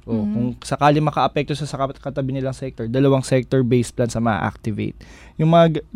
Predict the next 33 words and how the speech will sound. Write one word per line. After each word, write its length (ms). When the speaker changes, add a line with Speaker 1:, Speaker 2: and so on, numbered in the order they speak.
Speaker 1:
ganun 160
ko 160
siya 80
nakikita 480
noon 320
nung 160
binubuo 320
ko 160
yung 80
thesis 320
na 80
para, 400
ah, 320
kung 240
gaano 320
kalaki 400
yung 80
disaster, 800
pwed-, 240
meron 240
tayong 320
sakto 720
lang 320
na 240
Speaker 2:
Mm-hmm. 240
Speaker 1:
D 80
R 140
M 160
plan 160
na 160
pwedeng 320
tumugon 640
sa 560